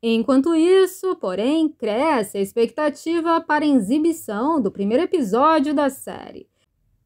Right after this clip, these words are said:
que está catalisando a atenção do público. Tudo indica que esta série pode se tornar rainha das classificações na nova temporada televisiva da Média sete.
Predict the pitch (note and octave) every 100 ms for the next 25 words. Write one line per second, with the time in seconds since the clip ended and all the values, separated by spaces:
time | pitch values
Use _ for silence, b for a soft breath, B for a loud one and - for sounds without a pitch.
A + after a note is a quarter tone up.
0 | _ _ E4+ F#4+ A#4+ - A3+ A#3 G#4 _
1 | _ _ - G#4+ C5 A4 F#4 C4 G3+ A3
2 | A#3+ C#4+ D4 D4+ - A3 E4+ A4 G#4+ F#4+
3 | - G#3+ G#3 C4+ G3 D3 - - - D#3+
4 | _ _ G3 B3 E4+ C#4+ E4 E4 G4 -
5 | _ F#3+ F#3+ C4+ - F#4+ - G#3 G#3+ C#4+
6 | - _ _ - A#3+ D#4 F#4 D#4+ E4+ -
7 | F#4+ G#4+ D4+ A3 G3 A#3+ - _ _ -
8 | C4 C#4+ G3+ G#3+ C4+ C#4+ D#4 - - C4+
9 | A4+ - G4 F#4+ E4+ F#4+ F#4 A3+ F3+ G3+
10 | B3 - _ _ - A3 G#3 G3 G#3 B3+
11 | C#4+ E4+ C4+ A3 A3+ A3+ C4+ - - D4+
12 | G4 G4 F#4 A3 G#3 G#3+ C4+ E4+ A#3+ A3
13 | F#3+ - F#3 A#3+ - - - _ -